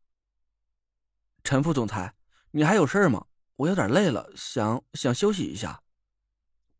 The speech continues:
我冷哼了一声：“哼，从现在开始，三天之内啊，你就别想睡觉了。”“啊，三天？”林涵吃惊地看着我：“为什么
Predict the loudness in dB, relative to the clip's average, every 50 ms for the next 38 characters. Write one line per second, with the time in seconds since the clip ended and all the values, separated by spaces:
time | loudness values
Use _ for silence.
0 | _ _ -2 4 8 10 10 10 8 6 4 2 0 2 2 4 4 2 0 -2
1 | -4 -6 -6 -8 -8 _ _ _ _ _ _ _ _ _ _ _ _ _ _ _
2 | _ -18 -10 -8 -8 -8 -8 -10 _ _ _ _ _ _ _ _ _ _ _ _
3 | _ -4 0 2 2 4 4 4 6 8 8 8 8 6 4 2 0 -4 -10 -12
4 | -14 _ _ _ _ _ -10 -2 4 4 6 6 4 2 2 0 2 2 2 2
5 | 4 4 4 2 2 0 -4 _ _ _ _ _ -10 -4 0 2 2 2 2 2
6 | 2 2 2 2 0 2 2 4 6 6 6 6 4 0 -8 -16 _ _ _ _
7 | _ _ _ _ _ _ _ _ _ _ _ _ _ _ _ _ _ -2 0 2
8 | 2 2 0 -2 -8 -20 -20 _ _ -12 -4 0 2 4 4 2 2 2 2 2
9 | 0 -2 _ _ _ _ _ _ _ _ _ _ _ _ _ _ _ _ _ _
10 | _ _ _ _ _ 0 2 2 2 4 6 6 6 6 4 4 4 4 4 6
11 | 6 4 4 2 0 2 0 2 2 0 -2 -6 -8 -10 -14 _ _ _ _ _
12 | _ _ _ _ _ _ _ _ _ _ _ -4 2 4 4 6 6 4 4 4
13 | 4 2 0 -4